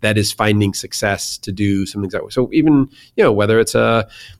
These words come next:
you know, A-, Amazon and their, you know, their whole Amazon Smile sort of, you know, components, I think are, are really fascinating,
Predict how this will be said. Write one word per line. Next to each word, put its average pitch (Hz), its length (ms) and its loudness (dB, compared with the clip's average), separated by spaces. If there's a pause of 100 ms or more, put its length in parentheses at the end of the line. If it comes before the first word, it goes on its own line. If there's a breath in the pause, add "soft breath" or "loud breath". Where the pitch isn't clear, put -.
you 123 80 4
know, 120 120 2
A-, 120 260 -2
Amazon 104 600 2
and 98 160 -2
their, 101 460 0
you 104 100 -2
know, 98 60 -2
their 98 140 -4
whole 104 180 0
Amazon 101 420 -2
Smile 98 640 -4
sort 101 300 -2
of, 98 340 -6
you 107 100 -10
know, 95 200 -6
components, 107 420 -4
I 98 80 -6
think 107 180 0
are, 107 220 0
are 104 140 0
really 117 300 4
fascinating, 92 920 -6